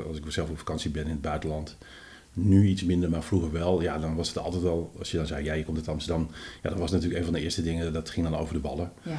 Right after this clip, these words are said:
Speaker 2: natuurlijk.
Speaker 1: En over, eh, over het, eh, over, over drugs en, eh, over uitgaan, ook wel over homoseksualiteit.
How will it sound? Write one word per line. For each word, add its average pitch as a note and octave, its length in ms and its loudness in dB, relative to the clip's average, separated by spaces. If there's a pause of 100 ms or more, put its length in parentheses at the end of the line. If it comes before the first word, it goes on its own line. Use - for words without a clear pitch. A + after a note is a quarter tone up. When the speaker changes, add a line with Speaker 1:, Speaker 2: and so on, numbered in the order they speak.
(160)
Speaker 2:
natuurlijk. - 320 -4
Speaker 1:
En D2+ 100 0
over, D#2 420 -2
eh, D#2 680 -4
over E2 240 -4
het, D#2 240 -6 (100)
eh, E2 520 -8
over, F2 180 -6
over E2 200 -4
drugs D#2 500 -2
en, D#2+ 260 -4
eh, D#2 380 -4 (100)
over D2+ 200 -6
uitgaan, E2 800 0 (200)
ook G2 160 0
wel F2+ 80 2
over D#2+ 160 0
homoseksualiteit. F2 1000 -2